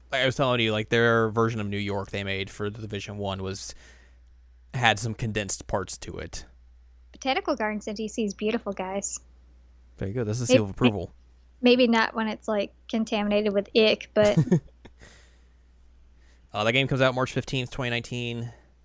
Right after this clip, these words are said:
Speaker 1: Um, The Division One had some cool stuff to it, but also them coming out later and being like, "Yeah, we're not making a political statement with this game. What are you talking about?"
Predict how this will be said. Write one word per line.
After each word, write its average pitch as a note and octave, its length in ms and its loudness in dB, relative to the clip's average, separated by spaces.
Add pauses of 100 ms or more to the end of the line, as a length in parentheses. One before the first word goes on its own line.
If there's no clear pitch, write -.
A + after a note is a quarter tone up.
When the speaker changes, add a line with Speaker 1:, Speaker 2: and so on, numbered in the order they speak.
(200)
Speaker 1:
Um, G#2 480 -8 (2000)
The C3 60 -4
Division G3 280 4
One F#3 120 8
had D#3 140 4
some C3 100 2
cool A#2 180 0
stuff - 260 -4
to G2 140 -2
it, G#2 140 -2 (960)
but A2+ 180 8
also A#2 680 8
them A#2 200 2
coming A2+ 260 2
out A2 320 2
later A2 440 0
and G#2+ 100 -2
being G#2+ 120 0
like, G#2 160 -4 (720)
"Yeah, B2+ 120 4
we're G#3 100 4
not A3+ 100 4
making G3 200 6
a D3 40 6
political C#3+ 300 2
statement G#2 260 0
with G#2 80 -4
this G#2 120 -4
game. A#2 180 -2
What C#3 60 0
are D3 40 -4
you - 40 -12
talking E3 220 0
about?" F#2+ 280 -2